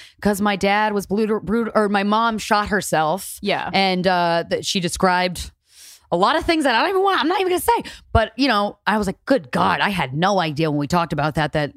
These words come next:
Speaker 1: I, I wasn't even thinking of that."
Speaker 2: Sure. And so it's, you, you never know what's gonna pop up. And it's like, I mean, if we're gonna be like that, you know, I'm sure someone was drowned in a, a jar of, you know, of pickle juice one time. So it's like, do we need to do a trigger warning when we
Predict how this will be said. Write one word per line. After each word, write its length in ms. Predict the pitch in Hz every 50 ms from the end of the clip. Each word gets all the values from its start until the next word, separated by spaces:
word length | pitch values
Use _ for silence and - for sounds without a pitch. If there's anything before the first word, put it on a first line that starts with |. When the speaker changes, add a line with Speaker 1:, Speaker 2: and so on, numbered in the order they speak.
| - _ _ -
Speaker 1:
I, 100 | 175 - -
I 60 | 202
wasn't 200 | 220 262 254 262
even 140 | 269 254 -
thinking 340 | - 349 359 349 285 233 170
of 80 | 147
that." 240 | 156 131 - - - _
Speaker 2:
Sure. 560 | - - - 453 494 480 415 262 202 156 - - - - - -
And 100 | 311 294
so 60 | 359
it's, 140 | 349 - 330
you, 100 | 302 302 262 254
you 80 | 302
never 220 | 320 339 339 349 262
know 180 | 220 214 202
what's 160 | 214 220 220
gonna 140 | - 220 190
pop 300 | - - - 165 165 165 -
up. 160 | 156 151 - -
And 160 | 180 214 226
it's 120 | 226 - -
like, 140 | 233 226 -
I 80 | 208
mean, 200 | 233 247 240 233 - -
if 160 | 233 226 -
we're 100 | 262 269
gonna 120 | 262 247 233
be 180 | 190 214 226
like 160 | 208 208 175
that, 420 | 180 175 202 220 247 233 - - 190
you 100 | 240 240
know, 180 | 202 185 196
I'm 180 | - - 214 220
sure 200 | - - 247 220
someone 360 | 214 - - 220 226 214 202
was 100 | 202 190
drowned 380 | - 202 196 196 202 208 214 208
in 180 | 196 196 196
a, 40 | 190 175 - 180
a 40 | 196
jar 300 | 196 - 202 190 196 208
of, 160 | 208 196 - -
you 140 | - 220 196
know, 160 | 185 175 180
of 120 | 175 - -
pickle 260 | - 233 - 214 196
juice 320 | - - 147 160 - -
one 160 | 165 156 165
time. 220 | - - 143 139 147
So 100 | - 160
it's 80 | -
like, 200 | 170 147 - -
do 60 | - 165
we 80 | 175
need 140 | 175 180 175
to 60 | 156 160
do 100 | 170 175
a 60 | 160
trigger 260 | - - 170 175 175
warning 240 | 175 165 170 170 170
when 220 | 170 165 160 160 -
we 80 | -